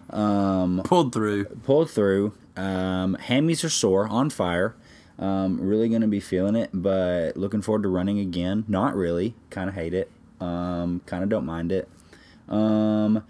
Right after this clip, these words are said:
Speaker 1: and yeah, so there's a Tough Mudder. It's in Nashville. It's in the middle of September.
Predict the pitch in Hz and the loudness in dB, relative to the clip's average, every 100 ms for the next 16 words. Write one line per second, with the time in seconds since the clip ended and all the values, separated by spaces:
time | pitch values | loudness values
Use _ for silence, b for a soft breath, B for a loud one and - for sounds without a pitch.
0 | B B B 123 127 156 131 117 123 120 | B B B 4 6 4 2 4 4 2
1 | 117 147 156 120 113 127 113 107 135 120 | 2 0 4 4 6 4 2 0 4 4
2 | 107 110 135 143 113 - 110 107 107 107 | 4 0 0 0 0 0 2 4 2 2
3 | 107 107 101 95 117 131 170 - 139 127 | 4 2 2 2 2 2 0 2 0 2
4 | 147 | 0